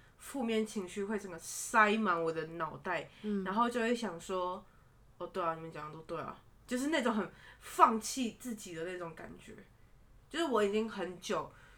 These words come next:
Speaker 1: 除非跟我妈吵架，我已经很久没有，就是跟我朋友相处的时候会有这种想法出现。
Speaker 2: 嗯。
Speaker 1: 那时候就是整个很负面到一个不行。
Speaker 2: 那你那时候希望人家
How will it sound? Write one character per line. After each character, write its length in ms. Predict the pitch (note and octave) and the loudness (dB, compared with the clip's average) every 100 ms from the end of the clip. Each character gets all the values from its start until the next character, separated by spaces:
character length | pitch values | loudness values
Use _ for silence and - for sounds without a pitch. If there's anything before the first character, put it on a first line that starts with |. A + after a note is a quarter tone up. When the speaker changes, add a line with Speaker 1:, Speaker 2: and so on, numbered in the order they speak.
| - | -18
Speaker 1:
除 240 | - G3+ | -6 -4
非 240 | F#3+ G3+ F#3+ | 0 0 0
跟 160 | F#3+ | -2
我 80 | F3+ | -2
妈 220 | D#3 D#3+ | 0 -2
吵 160 | D#3 F3 | -4 -10
架， 200 | F3 E3 | -8 -2
我 140 | F3+ | 0
已 40 | G#3 | 2
经 140 | A3 | 0
很 340 | G#3 F#3 F3+ F#3+ | 0 -4 -4 -4
久 240 | G#3 E3+ | 0 0
没 120 | E3+ | 0
有， 220 | F#3 E3+ - - - - - | -2 -4 -6 -18 -20 -20 -14
就 80 | G3 | -8
是 100 | G3+ | -6
跟 260 | G3+ G#3 | -2 0
我 100 | G#3+ | 0
朋 300 | E3+ - E3+ | -2 -6 -6
友 300 | E3+ F3 - - - - | -4 -4 -6 -14 -20 -16
相 280 | - G#3+ G#3+ | 0 2 2
处 120 | G#3+ | 0
的 80 | E3 | 0
时 80 | G3+ | 0
候 60 | |
会 180 | F#3+ A#3 | 0 2
有 120 | D#3+ | 0
这 120 | - | -2
种 220 | G3+ E3+ E3 | -2 -2 -2
想 240 | F3 E3 | -4 -4
法 180 | F3+ - | -4 -8
出 220 | - D#3 | -8 -16
现。 300 | F3 - C3+ - - | -12 -10 -10 -12 -8
Speaker 2:
嗯。 320 | G3+ F#3+ E3+ - - - - - - | -2 -2 -4 -14 -20 -20 -20 -18 -8
Speaker 1:
那 100 | G#3+ | -4
时 120 | G3+ | 0
候 120 | F#3 | 0
就 120 | F#3+ | 0
是 120 | G3+ | -2
整 140 | G3 E3+ | -4 -6
个 160 | E3 | -10
很 180 | D#3+ E3 F3 | -10 -14 -14
负 480 | - - A3+ G#3 | -16 -6 -2 0
面 280 | G3+ G#3 F#3+ | 0 -2 -4
到 160 | F#3+ F#3 | -6 -8
一 40 | |
个 120 | F3+ E3 - | -8 -12 -10
不 280 | G#3+ F#3+ F3 | -4 -4 -4
行。 360 | E3+ E3 D#3+ - - - - - - | -8 -10 -10 -16 -20 -20 -20 -14 0
Speaker 2:
那 160 | C4 | 2
你 140 | G3+ F#3 | 4 2
那 120 | G#3+ | 0
时 120 | G#3 | 2
候 100 | G3 | 0
希 180 | G3 F#3 | 0 0
望 160 | F#3 | 0
人 160 | E3+ D#3+ | 0 -2
家 320 | E3+ E3 E3 | -4 -4 -6